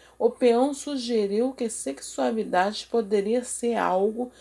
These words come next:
que muda de acordo com o que a pessoa recebe de informação. Enquanto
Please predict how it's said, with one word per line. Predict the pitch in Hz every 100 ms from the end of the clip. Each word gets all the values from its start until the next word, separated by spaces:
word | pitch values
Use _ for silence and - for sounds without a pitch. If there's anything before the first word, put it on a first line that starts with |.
| _
que | - 220
muda | 208 202 240 262
de | 220
acordo | 220 202 - 214 254 262
com | 262 247
o | 247
que | 247 233
a | 269
pessoa | - 254 - - 233 240
recebe | 214 277 - - 196 180 208 247 - -
de | - 233
informação. | 233 - 240 233 294 - - 165 143 - _ _ _ _ _
Enquanto | 214 233 - 294 349 349 - 208 165